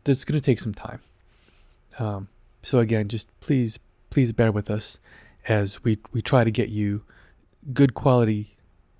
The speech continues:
material that will give you that hope and comfort you need. It just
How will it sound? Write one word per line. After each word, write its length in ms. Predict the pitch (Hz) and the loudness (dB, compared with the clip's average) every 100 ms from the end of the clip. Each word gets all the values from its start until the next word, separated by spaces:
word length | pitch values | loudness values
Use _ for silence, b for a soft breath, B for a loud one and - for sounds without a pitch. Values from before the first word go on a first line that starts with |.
| - | -4
material 520 | 120 123 - 123 110 | -2 0 4 4 4
that 100 | 110 | 2
will 100 | 107 | -2
give 260 | 104 143 135 | 0 2 2
you 120 | 120 | 2
that 140 | 104 | 2
hope 280 | - 107 104 - | 0 -6 -6 -8
and 100 | 113 | -6
comfort 300 | 117 104 107 | -6 -4 -6
you 120 | 104 | -6
need. 340 | 107 107 101 _ b b b b | -4 -4 -6 _ b b b b
It 120 | - 120 | -4 -2
just 240 | 113 - | -2 -6